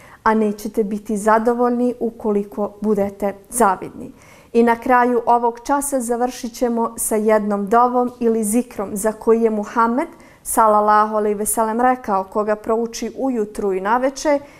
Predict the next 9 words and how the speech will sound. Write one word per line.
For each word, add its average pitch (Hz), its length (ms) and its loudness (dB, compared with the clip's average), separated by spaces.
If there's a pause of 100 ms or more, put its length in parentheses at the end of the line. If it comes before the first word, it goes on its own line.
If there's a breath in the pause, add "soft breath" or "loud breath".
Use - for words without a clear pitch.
(120 loud breath)
ja 220 220 4
ću 214 180 -8
ga 202 180 -4
uzeti 202 440 -6
za 196 160 -6
ruku 208 520 -6
i 214 200 -6
uvešću 196 560 -6
ga 190 240 -6